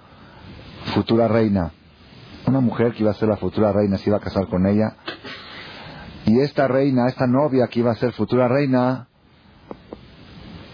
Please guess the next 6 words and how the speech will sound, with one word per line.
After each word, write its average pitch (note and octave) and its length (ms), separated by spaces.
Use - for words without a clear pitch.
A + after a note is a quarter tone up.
la G2 140
secuestraron. G2+ 840
La G2+ 60
secuestraron, A#2 640
lo G#2 100
aleno. G#2 360